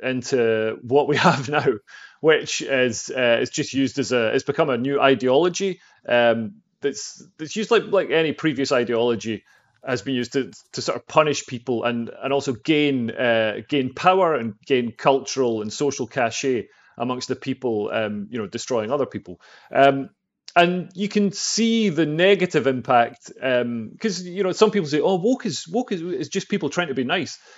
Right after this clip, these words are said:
So how could that possibly be bad?" Well, look at the grooming gang scandals, um, you know, Rotherham, Telford,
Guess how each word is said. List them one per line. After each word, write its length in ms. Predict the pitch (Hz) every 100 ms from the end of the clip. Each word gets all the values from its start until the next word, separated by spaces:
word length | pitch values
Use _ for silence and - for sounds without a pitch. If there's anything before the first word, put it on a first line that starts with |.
| _
So 140 | - 156
how 140 | 151
could 160 | 170 170
that 160 | 151
possibly 360 | 151 156 147 139
be 140 | 117
bad?" 380 | 123 170 151 113 _ _ _
Well, 320 | 165 180 170
look 160 | 196 214
at 220 | 180 151
the 80 | 151
grooming 320 | 160 220 180
gang 240 | 151 127
scandals, 640 | 117 151 123 107 98 92 - 123
um, 360 | 117 113 110
you 80 | 120
know, 80 | 120
Rotherham, 600 | 107 151 151 147 120 107
Telford, 640 | - 139 139 131 127 107